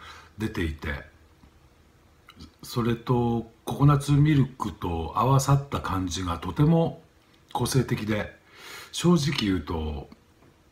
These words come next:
私自身はこの味わいに一口目で早くも抵抗を感じました。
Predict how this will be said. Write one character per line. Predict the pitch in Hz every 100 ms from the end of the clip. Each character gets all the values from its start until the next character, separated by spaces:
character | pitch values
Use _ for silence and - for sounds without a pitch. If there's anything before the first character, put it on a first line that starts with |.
| _ -
私 | 139 139 165
自 | 147 113
身 |
は | 82 73 71 -
こ | -
の | 120 113
味 | 110
わ | 117 113
い |
に | 110 110 101 - _ - - -
一 | - 151
口 | 135 - 160
目 | 147
で | 95 78 - _ _ _
早 | 127 113
く | 98
も | 87
抵 | - 117 113
抗 | 113 104
を |
感 | 98 92
じ | 87
ま | 87
し | -
た。 | - -